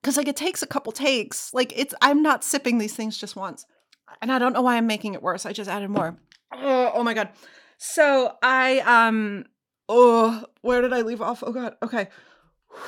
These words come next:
Like riding a bike. You'll pull it together, right?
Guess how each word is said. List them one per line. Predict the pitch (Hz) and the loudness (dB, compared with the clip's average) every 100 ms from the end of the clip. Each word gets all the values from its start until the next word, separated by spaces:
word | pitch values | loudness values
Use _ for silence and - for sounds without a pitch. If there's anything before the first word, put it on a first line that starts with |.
| - - - - _ _ _ _ - | -10 -12 -14 -20 _ _ _ _ -14
Like | 170 - | -12 -8
riding | 156 180 | -8 -6
a | 202 | -6
bike. | 190 160 - - _ | -6 -6 -10 -20 _
You'll | 202 | -16
pull | 196 233 240 | -12 -10 -10
it | |
together, | 240 196 160 170 220 - | -10 -12 -10 -12 -14 -10
right? | 202 233 | -8 -8